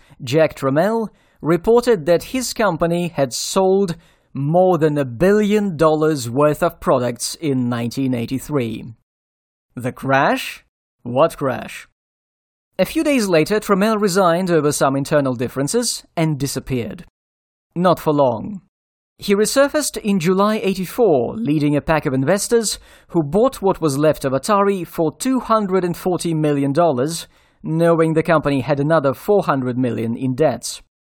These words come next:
Tramiel pruned the remnants of the staff, leaving the most competent three hundred, and proclaimed,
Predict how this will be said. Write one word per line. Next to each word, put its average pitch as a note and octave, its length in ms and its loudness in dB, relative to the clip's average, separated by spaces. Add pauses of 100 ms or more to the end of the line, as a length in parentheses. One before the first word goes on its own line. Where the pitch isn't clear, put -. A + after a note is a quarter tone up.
(320)
Tramiel A3 440 2
pruned A3 280 0
the F3 80 4
remnants E3 420 0
of C3+ 80 -2
the B2 100 -4
staff, G3+ 580 -2
leaving D3 340 0
the C#3 100 0
most D3 320 -2
competent C#3 480 -2
three C#3 220 -4
hundred, G3+ 460 0 (260)
and C3+ 180 0
proclaimed, F3 640 0